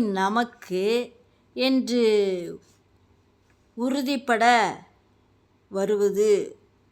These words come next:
சகஜம்தான் என்று மனதில் வேரூன்றி பதித்து கொள்ள வேண்டும். அப்படி நினைத்து பார்த்தால், யாருமே வயதான காலத்தில்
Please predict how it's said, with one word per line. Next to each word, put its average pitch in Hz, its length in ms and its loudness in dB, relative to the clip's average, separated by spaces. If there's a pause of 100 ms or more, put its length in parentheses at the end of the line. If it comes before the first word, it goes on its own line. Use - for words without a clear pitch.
(1500)
சகஜம்தான் 214 960 -2 (400)
என்று 190 540 -4 (280)
மனதில் 208 520 -6
வேரூன்றி 240 760 -4
பதித்து 233 460 -6
கொள்ள 214 340 -4
வேண்டும். 190 420 -8 (580)
அப்படி - 340 -2 (100)
நினைத்து 269 520 -4 (220)
பார்த்தால், 226 800 0 (1000)
யாருமே 214 800 -4 (840)
வயதான 208 640 -2
காலத்தில் 202 640 -4